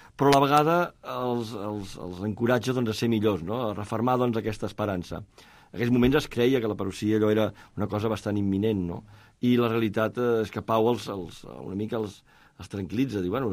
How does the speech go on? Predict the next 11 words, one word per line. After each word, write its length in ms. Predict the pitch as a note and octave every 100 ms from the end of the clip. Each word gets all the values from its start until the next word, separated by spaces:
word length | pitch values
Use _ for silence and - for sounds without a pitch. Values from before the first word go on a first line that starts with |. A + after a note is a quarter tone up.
| F#2+
aneu 240 | B2 B2+
fent 220 | - C3+ A2+
camí, 220 | A#2 D3
no? 140 | G#2 B2+
Sigueu, 380 | - G#2 A#2 A2+ - A2 A2
sigueu 300 | A2+ A#2 A#2
bons, 240 | C3+ C3
estimeu-se, 640 | G#2 - G#2+ B2+ C#3+ G#2 F2 - - -
eh? 80 | A2
Treballeu 400 | A2 A2 A#2 C3+
pel, 300 | C3 A#2+